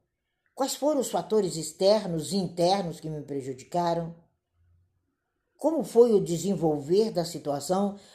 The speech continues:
para que eu chegasse ao fracasso? Quando você começa a pôr no papel, a sua mente busca em sessenta e oito milésimos de segundos.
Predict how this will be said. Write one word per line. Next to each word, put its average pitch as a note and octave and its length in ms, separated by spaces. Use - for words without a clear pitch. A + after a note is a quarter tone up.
para G3 140
que G3+ 120
eu G#3 60
chegasse A3+ 500
ao C#3+ 120
fracasso? A#2+ 580
Quando A3+ 200
você A3+ 220
começa G#3+ 320
a F3+ 40
pôr G3 220
no G3 120
papel, D3 640
a E3+ 120
sua G3 280
mente F3+ 380
busca E3+ 500
em F3 40
sessenta E3 680
e D#3 60
oito D3+ 300
milésimos C3 560
de A#2 100
segundos. A2+ 580